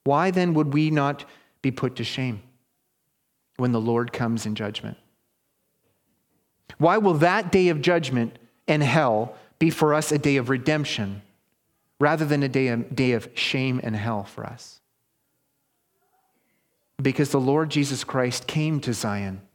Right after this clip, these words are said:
two thousand years ago, to Jerusalem. And in Jerusalem,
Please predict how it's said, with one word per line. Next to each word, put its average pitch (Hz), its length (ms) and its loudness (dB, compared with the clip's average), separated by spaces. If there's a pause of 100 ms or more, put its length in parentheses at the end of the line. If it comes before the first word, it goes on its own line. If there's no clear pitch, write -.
(300)
two 123 140 -4
thousand 110 400 -4
years 110 240 -6
ago, 104 300 -14 (460)
to 127 100 -8
Jerusalem. 113 600 -8 (1400)
And 127 160 0
in 180 260 2
Jerusalem, 165 720 0